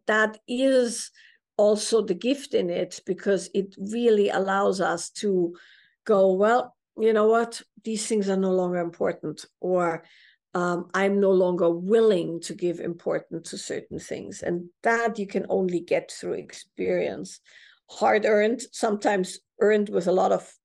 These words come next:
you know, sadness and pain, but nonetheless earned. And that is the thing with the wise woman, that the wise woman is the natural extension of the wild woman, um, as in tempered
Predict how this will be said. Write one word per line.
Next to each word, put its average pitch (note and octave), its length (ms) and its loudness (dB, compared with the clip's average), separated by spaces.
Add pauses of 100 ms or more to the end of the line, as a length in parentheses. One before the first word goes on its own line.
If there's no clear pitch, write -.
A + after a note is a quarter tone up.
you G3+ 100 0
know, F3 300 -2
sadness F#3 580 -2
and F3+ 160 -4
pain, F#3+ 440 0 (440)
but F#3 300 2
nonetheless G3 800 4
earned. E3+ 640 2
And F3+ 360 0 (460)
that G#3+ 280 0
is A#3 340 0
the G3+ 120 0
thing E3+ 380 -2
with F3 240 -2
the F#3 80 0
wise F3 360 -4
woman, F#3+ 320 -6
that F#3+ 180 -4
the F#3+ 200 -6
wise F#3+ 340 0
woman F#3+ 260 0
is F#3+ 220 -6
the G#3 80 -10
natural F#3 420 -4
extension F#3+ 560 -6
of F3 140 -10
the - 100 -4
wild E3+ 360 -2
woman, E3+ 400 -4 (500)
um, E3+ 400 -2 (100)
as F3+ 240 0
in E3+ 380 -2 (340)
tempered G#3 580 0